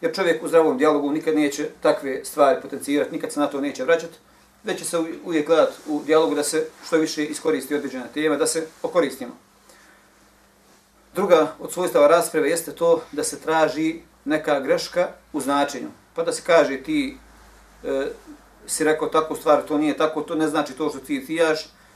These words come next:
već znači nešto drugo.” Tako da su stvari to neke od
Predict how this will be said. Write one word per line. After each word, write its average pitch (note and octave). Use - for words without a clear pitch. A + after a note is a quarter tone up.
već D#3+
znači D3+
nešto D3
drugo.” -
Tako G#3
da F3
su -
stvari F#3
to E3+
neke E3
od -